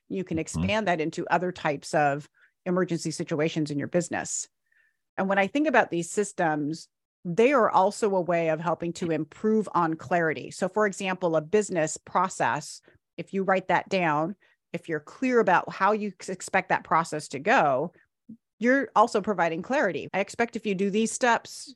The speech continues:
Speaker 1: we'll get X outcome." We've talked about that before.
Speaker 2: Yeah.
Speaker 1: That's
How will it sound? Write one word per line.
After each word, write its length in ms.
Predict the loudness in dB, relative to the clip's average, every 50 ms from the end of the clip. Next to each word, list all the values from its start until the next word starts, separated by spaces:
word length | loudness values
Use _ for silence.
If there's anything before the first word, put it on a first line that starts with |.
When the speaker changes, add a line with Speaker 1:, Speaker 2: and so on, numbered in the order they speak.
| _ _ -2
Speaker 1:
we'll 140 | 0 0
get 200 | 2 2 2 2
X 180 | 2 2 2 2
outcome." 520 | 2 2 2 0 -2 -4 -4 -4 -6 -8 -12 _ _ _ -18
We've 100 | -18 -10
talked 220 | -8 -8 -8 -4 -2
about 180 | -2 0 2
that 180 | 2 2 2 2
before. 460 | 0 -4 -2 -2 -2 -2 -2 -4 -6 _ _ _ -20 -20 _ _ _ _ _ _ -6
Speaker 2:
Yeah. 180 | -4 -4 -4 -6 -6 -2
Speaker 1:
That's 380 | 0 0 0 0 -2 -12 -14